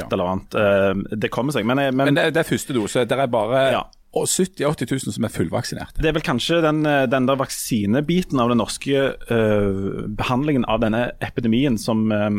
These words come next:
Speaker 1: jeg har stusset mest over. Eh, jeg synes man har klart veldig mye veldig godt, men akkurat det vaksinegreiene, der har vi vel ikke ligget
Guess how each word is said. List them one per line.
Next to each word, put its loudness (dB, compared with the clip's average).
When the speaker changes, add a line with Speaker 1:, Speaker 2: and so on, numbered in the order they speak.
Speaker 1:
jeg -4
har -6
stusset -6
mest -4
over. -2
Eh, -2
jeg -6
synes -4
man -2
har -4
klart -10
veldig 0
mye 2
veldig 0
godt, -2
men -4
akkurat -6
det 0
vaksinegreiene, -2
der 2
har -4
vi -2
vel -2
ikke -6
ligget -8